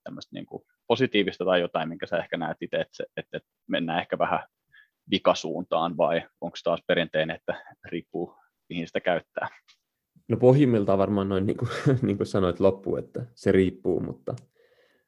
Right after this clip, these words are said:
Speaker 2: mutta tota, nyt on kiva ollut nähdä, että, että kiinnostus voimaharjoittelua kohtaan on niin kuin kovasti noussut, ja jos, jos miettii vaikka noita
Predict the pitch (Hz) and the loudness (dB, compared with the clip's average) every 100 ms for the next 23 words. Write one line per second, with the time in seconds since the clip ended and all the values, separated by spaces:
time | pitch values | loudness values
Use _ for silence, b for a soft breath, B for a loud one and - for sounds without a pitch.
0 | - 95 - 87 87 90 95 - 113 110 | -4 -4 -2 -4 0 0 0 0 2 4
1 | 127 117 110 104 101 113 127 101 82 - | 4 6 6 6 6 4 4 4 0 -6
2 | - 58 - _ _ _ _ _ _ _ | -8 -10 -12 _ _ _ _ _ _ _
3 | _ _ _ _ _ _ _ _ _ - | _ _ _ _ _ _ _ _ _ -10
4 | - - 104 98 90 95 - - _ _ | -10 0 2 4 2 -4 -8 -20 _ _
5 | _ _ _ _ 95 95 98 98 92 95 | _ _ _ _ 2 2 4 0 0 2
6 | 92 92 92 - 92 92 92 - 95 92 | 0 2 -2 0 -2 -2 -4 0 2 2
7 | 95 92 98 95 - 95 92 90 - - | 0 2 2 2 2 2 2 0 -2 -10
8 | - _ _ - 92 90 - 90 90 85 | -10 _ _ -10 -4 -4 0 0 0 -2
9 | 92 92 92 | -4 -2 -4